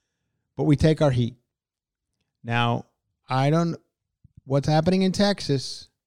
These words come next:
from, I'm taking bits and pieces from what I see on the news. Maybe it's worse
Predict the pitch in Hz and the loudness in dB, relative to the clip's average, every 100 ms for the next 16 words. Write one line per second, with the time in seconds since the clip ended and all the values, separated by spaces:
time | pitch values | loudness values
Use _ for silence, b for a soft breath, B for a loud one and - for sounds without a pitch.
0 | _ _ _ - - 175 190 - 165 180 | _ _ _ -20 -10 -6 -6 -8 -6 -2
1 | 208 180 156 - 202 196 160 185 185 196 | -2 -2 -2 2 2 2 2 2 2 0
2 | 190 185 - 190 - 170 160 165 - 170 | 2 2 2 -4 -2 -2 0 0 0 0
3 | 175 180 165 156 170 - - _ _ _ | 0 2 2 4 2 0 -10 _ _ _
4 | 127 139 170 180 - 160 180 202 - - | -2 2 4 2 2 4 4 2 -4 -14